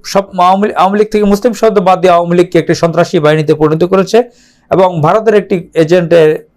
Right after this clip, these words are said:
পরিণত হ-, করেছে। এখন এটাকে রাজনৈতিক দলও বলা যায় না। তারা এখন অন্যান্য যে বাংলাদেশের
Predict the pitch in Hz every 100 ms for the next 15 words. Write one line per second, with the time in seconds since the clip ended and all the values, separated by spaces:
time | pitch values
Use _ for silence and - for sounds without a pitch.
0 | _ 156 151 131 135 123 131 - _ -
1 | 131 104 - 82 - _ _ _ _ _
2 | _ _ _ _ _ 190 226 240 202 220
3 | 220 226 196 262 - 170 165 165 190 196
4 | 160 170 190 165 147 135 123 104 98 175
5 | 202 170 226 226 196 214 240 254 247 214
6 | 208 208 208 202 220